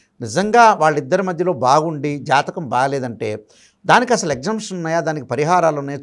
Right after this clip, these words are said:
చూసుకొని ముందుకు వెళ్ళొచ్చు. దాన్ని పరిహారాలు చేసుకొని వేదంలో చెప్పారు పరిహారం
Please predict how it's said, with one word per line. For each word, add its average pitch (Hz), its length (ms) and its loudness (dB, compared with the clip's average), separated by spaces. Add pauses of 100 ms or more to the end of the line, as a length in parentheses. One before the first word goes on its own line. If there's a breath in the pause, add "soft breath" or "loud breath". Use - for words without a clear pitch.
చూసుకొని 202 300 -10
ముందుకు 98 280 -12
వెళ్ళొచ్చు. 80 320 -12 (340 soft breath)
దాన్ని 180 180 0
పరిహారాలు 220 540 2
చేసుకొని 214 340 -4
వేదంలో 185 440 0
చెప్పారు 160 360 -2
పరిహారం 147 420 -2